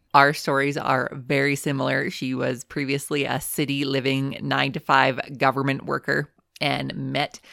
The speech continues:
and fell in love with a farmer and moved to their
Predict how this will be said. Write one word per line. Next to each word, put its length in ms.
and 220
fell 320
in 100
love 300
with 220
a 100
farmer 640
and 500
moved 640
to 320
their 480